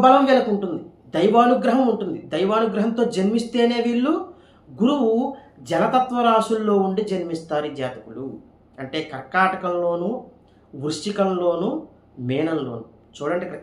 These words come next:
కర్కాటకమేమో గురువు యొక్క ఉచ్చస్థితి, వృశ్చికమేమో ఆయన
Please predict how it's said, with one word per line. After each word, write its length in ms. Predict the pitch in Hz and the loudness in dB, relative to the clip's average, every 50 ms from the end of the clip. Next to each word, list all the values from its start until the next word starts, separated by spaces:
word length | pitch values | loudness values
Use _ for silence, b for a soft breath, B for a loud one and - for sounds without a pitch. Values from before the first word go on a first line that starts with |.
| 131 | -12
కర్కాటకమేమో 640 | 120 120 - - 180 190 190 185 196 196 196 202 226 220 - 165 | -12 -12 -6 -2 -2 -2 0 -2 -2 -2 0 0 0 0 0 0
గురువు 180 | 190 196 202 202 214 | 0 0 0 0 -2
యొక్క 160 | 202 - 247 208 190 | -2 -2 -2 -2 -2
ఉచ్చస్థితి, 580 | - - - 247 - - 139 - - 117 117 120 127 123 - - _ _ _ _ _ b b b b b b b b b | -2 -2 -2 -2 -2 -2 -8 -12 -12 -10 -10 -10 -10 -10 -14 -20 _ _ _ _ _ b b b b b b b b b
వృశ్చికమేమో 680 | 151 185 180 - - 233 220 226 226 226 220 226 269 - - - - - - - 165 | -2 -2 -2 -2 -4 -4 -2 0 2 2 2 2 2 0 0 -2 -10 -14 -8 -2 0
ఆయన 120 | 180 190 | 2 2